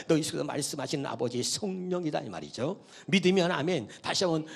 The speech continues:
야, 요한복음입니다. 요한복음 십 장 이십칠 절 보겠습니다. 시작.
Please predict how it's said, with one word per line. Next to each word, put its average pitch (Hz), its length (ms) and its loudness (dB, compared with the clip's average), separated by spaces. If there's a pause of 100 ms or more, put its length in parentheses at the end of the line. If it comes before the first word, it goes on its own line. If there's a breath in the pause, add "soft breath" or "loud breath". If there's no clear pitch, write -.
(140)
야, 113 140 0
요한복음입니다. 147 640 0
요한복음 131 260 2
십 151 140 -2
장 123 140 -2
이십칠 131 300 0
절 123 120 -2
보겠습니다. 143 640 4 (600 loud breath)
시작. 165 500 6